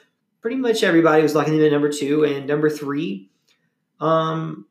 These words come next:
people thought the Lakers. Uh, the Lakers would, would be number three, or, or maybe even, maybe even the Spurs might contend for that third, fourth spot.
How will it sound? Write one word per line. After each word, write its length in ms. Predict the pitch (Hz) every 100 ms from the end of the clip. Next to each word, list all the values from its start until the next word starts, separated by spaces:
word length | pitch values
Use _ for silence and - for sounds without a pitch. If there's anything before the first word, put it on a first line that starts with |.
| _ _ _
people 760 | 175 180 160 175 180 175 - - -
thought 320 | _ - 180 -
the 80 |
Lakers. 640 | 214 254 330 - - - - -
Uh, 240 | 151 151
the 100 | 147
Lakers 420 | 147 170 180 160
would, 340 | 160 170 170 - _ _
would 140 | 160 147
be 100 | 180
number 220 | 190 175
three, 260 | 175 220
or, 260 | 220 175 160
or 60 | 156
maybe 300 | 165 202 196 190
even, 460 | 180 175 143 - - _ _ _ _ _ _ _ _
maybe 240 | 160 185 196
even 240 | 208 208 147
the 80 |
Spurs 640 | 120 - - 147 170 196 156
might 220 | 160 175
contend 340 | 160 - 180
for 80 | 160
that 260 | 151 160 -
third, 240 | 165 160
fourth 240 | - 156 147
spot. 440 | - 180 - -